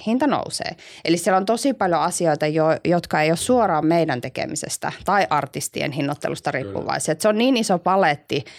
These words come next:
Speaker 1: että kun niitä lähtee ynnäämään, niin s-, s-, se on monimutkainen <laughs> asia ja se, se heilahtelu
Speaker 2: Joo.
Speaker 1: esimerkiksi vuosittain on tosi kovaa.
Speaker 2: Joo, joo.
Speaker 1: Et jos yhtäkkiä joku asia, vaikka komponentit tosissaan puuttuu ja se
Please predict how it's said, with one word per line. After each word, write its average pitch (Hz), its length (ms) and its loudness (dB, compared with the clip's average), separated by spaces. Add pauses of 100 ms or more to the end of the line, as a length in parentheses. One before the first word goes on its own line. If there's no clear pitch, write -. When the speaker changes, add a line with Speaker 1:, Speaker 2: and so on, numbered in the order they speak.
(160)
Speaker 1:
että 160 140 -4
kun 165 100 4
niitä 165 180 4
lähtee 147 320 0
ynnäämään, 131 720 0
niin 135 160 -4 (320)
s-, - 200 -20
s-, - 460 -14
se - 100 -10
on 151 140 -8
monimutkainen 220 520 2 (120)
<laughs> 247 40 0 (100)
asia - 380 0 (140)
ja 180 100 4
se, 196 180 2 (280)
se 160 160 0
heilahtelu 190 480 2
Speaker 2:
Joo. 160 60 6
Speaker 1:
esimerkiksi 185 320 -2
vuosittain 160 460 0
on 151 80 -2
tosi 147 440 -2
kovaa. 147 500 0
Speaker 2:
Joo, - 240 -12
joo. 190 80 0
Speaker 1:
Et 196 100 -2
jos 208 160 2
yhtäkkiä 190 400 0
joku 220 160 -2
asia, 123 320 0
vaikka 226 220 -4
komponentit 214 580 0
tosissaan 208 560 -2
puuttuu 196 560 0
ja 185 140 -6
se 170 200 0